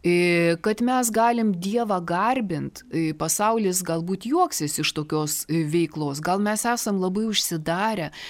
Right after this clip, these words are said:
gal mums svetimas yra bendravimas su kitais žmonėmis, tikrai nesam antrarūšiai. Tai galbūt labai didelė Dievo dovana. Nes sakoma, kad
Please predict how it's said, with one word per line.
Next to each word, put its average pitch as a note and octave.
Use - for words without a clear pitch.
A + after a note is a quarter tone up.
gal F#3+
mums G#3+
svetimas A3
yra F#3+
bendravimas E3+
su D3+
kitais D#3
žmonėmis, C#3+
tikrai C4
nesam C4
antrarūšiai. G3+
Tai F#3
galbūt F#3
labai E3
didelė A#3+
Dievo A#3
dovana. B3
Nes F#3+
sakoma, B3
kad A#3+